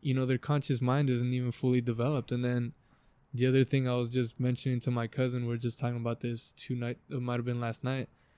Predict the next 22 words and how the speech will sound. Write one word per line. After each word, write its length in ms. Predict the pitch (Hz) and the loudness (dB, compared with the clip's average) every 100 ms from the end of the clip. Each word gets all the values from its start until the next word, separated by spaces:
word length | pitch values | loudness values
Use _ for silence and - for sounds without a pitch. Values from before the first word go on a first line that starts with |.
| _ _ _ _ | _ _ _ _
I 100 | - 131 | 0 4
was 160 | 135 | 4
saying 340 | - 135 139 131 | 4 2 2 2
how, 220 | 127 131 | 2 2
like, 360 | 131 135 131 - | 2 0 -2 -10
you 160 | - 156 | -4 2
know, 200 | 165 151 | 4 6
me 360 | 165 147 175 175 | 6 4 4 4
and 120 | 151 | 4
you, 300 | 143 165 151 | 4 4 4
like 240 | 151 127 | 4 2
you 80 | 131 | 0
said, 340 | 131 139 131 123 | 0 2 2 0
you 100 | 127 | -4
kinda 300 | - 135 127 | -2 0 0
came 180 | - 131 | 0 0
from 180 | 131 127 | 0 0
a 20 | |
more 180 | 123 123 | -2 0
intellectual 640 | 123 - 120 117 - 123 | 0 0 0 0 0 -2
background. 560 | 113 113 113 120 127 120 | 0 -2 0 0 0 -2
And, 180 | 117 | -4